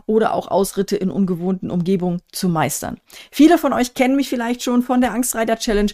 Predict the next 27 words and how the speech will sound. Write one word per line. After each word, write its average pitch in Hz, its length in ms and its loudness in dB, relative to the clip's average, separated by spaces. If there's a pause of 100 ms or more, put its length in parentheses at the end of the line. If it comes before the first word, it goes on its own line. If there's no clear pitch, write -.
(280)
Über 214 280 4
zehntausend 214 640 0
Pferdebesitzer 196 560 -2
haben 185 140 0
da 180 120 -2
schon 196 180 -2
mitge-, 196 400 -2
mitgemacht 208 500 2
und 185 160 -2
haben 185 280 4 (300)
auch 185 180 -2
gelernt, 190 360 6
ihre 175 160 0
Ängste 170 260 -4
zu - 100 -6
überwinden. 175 520 0 (420)
Und 196 320 4
ich - 160 -2
erinnere 220 380 6
mich 220 160 2
noch 202 200 -2
sehr, 262 360 2
sehr 269 140 4
gut 285 300 4
an 226 120 -2
eine 208 220 -2
Zeit, 294 540 0